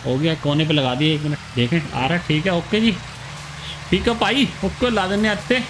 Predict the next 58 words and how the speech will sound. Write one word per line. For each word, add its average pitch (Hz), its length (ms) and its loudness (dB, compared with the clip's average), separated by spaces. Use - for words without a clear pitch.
और 170 120 0
चलाने 170 400 2
आना 190 140 2
थोड़ा 175 180 2
जा 185 100 2
पहले 180 240 2
आप 170 240 0
ही। 233 100 4
लो 160 120 2
भाई 101 200 0
देखो 117 240 0
प्याज, 101 380 -2
देख 143 140 2
रहे 226 120 2
हो 175 60 2
दोनों 196 200 2
तरफ 202 200 0
से 190 80 4
भाई 180 180 4
प्याज 156 280 2
आ 117 100 2
रही 98 120 -2
है। - 180 -8
उतर 165 160 2
जाता 165 280 0
हूँ 175 60 4
इसमें 175 220 2
से 196 160 2
और 185 240 0
देखो 170 360 2
तो 190 260 0
भाई 175 220 2
प्याज 175 400 2
देख 170 240 2
रहे 190 140 4
हो 202 100 0
यहाँ 165 340 2
पे, 196 180 2
आपको 175 240 0
प्याज 185 260 2
नजर 190 200 4
आ 180 80 2
रही 170 120 2
होगी 180 200 4
यहाँ 175 220 4
पे, 165 100 2
ये 151 120 4
देखो 127 220 2
ये 180 200 4
प्याज 175 360 2
है 160 60 2
भाई, 156 140 2
ये 143 140 4
नीचे 160 300 2
प्याज 156 320 2
आ 143 60 2
रही 117 140 2
देखो। 113 260 0